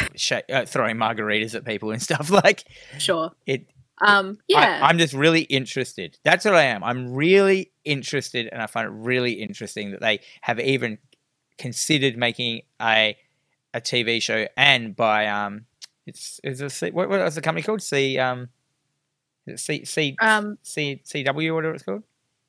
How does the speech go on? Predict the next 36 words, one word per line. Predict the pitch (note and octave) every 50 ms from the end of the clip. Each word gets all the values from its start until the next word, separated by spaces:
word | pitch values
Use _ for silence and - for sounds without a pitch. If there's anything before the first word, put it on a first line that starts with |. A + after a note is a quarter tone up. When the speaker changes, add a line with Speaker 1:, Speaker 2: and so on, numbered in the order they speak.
| _ _ _ _ _
Speaker 1:
No, | A#3+ B3 C4 C4 C4 C4
no. | B3+ B3 B3 A#3+ A#3 A3 -
Um, | A3 A3+ A3+ A3+
so | A3+ - D3
it's | D3 E3+ F#3+
Speaker 2:
H | - B3 - - - -
B | B3 A3+ G#3+
O? |
Speaker 1:
H | G3
B | G3+
O | G3+
Speaker 2:
H- | G3
Speaker 1:
that's | - F3+ - -
doing | - G3 F#3+ F#3+ F#3 F3 F3 F#3+ - _ _ _ _ -
Hellraiser, | - F#3+ F3+ F3+ F3 E3+ F3 F3+ B2+ -
so | - A3 G#3+
you | G#3 G#3 G3+ G#3+ G#3
know | G#3 G#3 G#3 G#3
it's | G#3 G3+ - -
gonna | - G#3 G3 F#3
be | F3+ F3 F#3
super | - - - G3 - F3+
sexy | - - E3 - - - F3+ E3+ E3
and | D#3 E3 E3+ E3+ -
violent. | F3 D3+ C#3 - - - - _ _ _ _
Speaker 2:
Yeah, | F#3+ A3+ B3+ D#3 - - _
like, | - - - - _ _ _ _ _ _ _ _
great. | - F#3 A#3 C4+ F3+ - _ _ _ _ _ _ _ _
I | E3
can't | E3 - C4 B3 F3+ A2+
wait. | C#3 F3 A#3 A3 - - - _ _ _
I'm | E3 E3
so | - - A#3 A3+ G#3+ G3 F3+ -
into | - F#3 G#3 A#3+ C4 - D#3 A2
it. | F#2 - - _ _ _ _ _ _ _ _ _ _ _ - _ _ _ _ _
Speaker 1:
Well, | D4+ D4+ D4+ D4+ C#4+ -